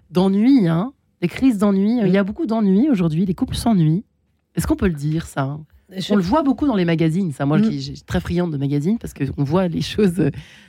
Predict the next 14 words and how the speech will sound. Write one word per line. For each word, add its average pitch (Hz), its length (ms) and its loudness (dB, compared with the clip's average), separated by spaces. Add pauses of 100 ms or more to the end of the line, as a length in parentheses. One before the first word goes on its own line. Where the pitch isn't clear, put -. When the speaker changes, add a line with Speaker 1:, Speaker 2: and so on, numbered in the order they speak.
(140)
Speaker 1:
récurrentes, 165 640 -4
euh, 165 140 0
qui - 140 -10
nous 156 160 0
intéressent, 170 360 0
nous, 190 140 2
en 165 100 0
quête 156 160 -2
de 165 80 2
sens, 247 240 -2
pour 185 140 -4
les 165 80 2
décrypter 160 440 -4
après 240 380 -2